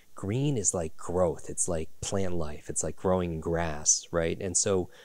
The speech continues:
this is where you're thinking out of the box. This is the, the hat you wear where it's like, what could be a, a, an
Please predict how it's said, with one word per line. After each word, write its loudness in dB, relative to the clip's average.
this 4
is 2
where 4
you're 4
thinking -4
out 0
of -4
the -6
box. -2
This 0
is 0
the, 6
the 2
hat 0
you 0
wear 4
where 6
it's 6
like, 0
what 0
could 0
be 2
a, 0
a, 0
an -6